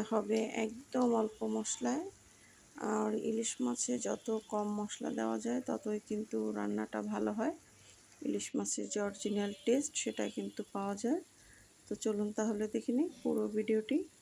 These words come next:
এই জন্য আমি চুলায় একটা প্যান বসিয়ে দিয়েছি, এর মধ্যে দিয়ে দিচ্ছি সরিষার তেল। আপনারা অবশ্যই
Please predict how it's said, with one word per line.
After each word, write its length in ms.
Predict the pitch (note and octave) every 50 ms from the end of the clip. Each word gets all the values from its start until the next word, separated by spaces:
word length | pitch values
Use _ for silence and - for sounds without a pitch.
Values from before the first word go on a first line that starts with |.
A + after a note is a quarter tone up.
| - - - - - - - - - - - - - - - - - - - - - - - -
এই 40 | G#3 G3+
জন্য 160 | G#3+ G#3+ G#3 G#3
আমি 100 | G#3 G#3 G#3 -
চুলায় 260 | - G#3 G3+ G3+ G3+ G3+ G3+
একটা 240 | - - - G#3+ G#3 G3+ G3+ G#3 G#3 - -
প্যান 160 | - G#3 G3 G3 G3+
বসিয়ে 300 | A3 A3 - - A#3+ A3+ A3
দিয়েছি, 340 | A3 A3 A3 - - - D#4+ F#4+ F#4 D#4
এর 80 | B3 A3+ G#3
মধ্যে 220 | G#3 G#3+ - G#3 G3+
দিয়ে 160 | G#3+ - - G#3+
দিচ্ছি 360 | G3+ - - - - - A3+ - G2+ - - - - - - - - - - -
সরিষার 500 | - - - G#3+ G#3 G3+ - - A3 G#3+ G#3+ -
তেল। 180 | - A#3+ C4 E4+ F#4 F#4+ - - - - - - - -
আপনারা 320 | A3 G#3+ - G#3+ G3+ G3+ G3 - -
অবশ্যই 480 | G#3+ A3 A3 - - - A#3+ A#3 A#3